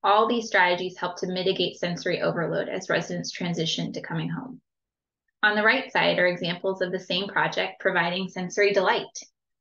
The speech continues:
An amazing, amazingly talented local artist added murals in our courtyard and entry to the building,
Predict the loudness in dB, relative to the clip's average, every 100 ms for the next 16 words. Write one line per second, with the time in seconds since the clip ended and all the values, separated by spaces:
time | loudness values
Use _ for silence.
0 | -6 -2 2 4 4 2 -2 -6 -10 _
1 | -2 2 6 6 6 4 2 2 2 2
2 | 0 0 0 0 0 2 0 -4 -8 -2
3 | 0 0 -2 -4 -2 -2 -2 -2 -2 0
4 | 0 4 4 2 0 -4 -4 -2 -2 -2
5 | -2 -4 0 0 0 -4 -8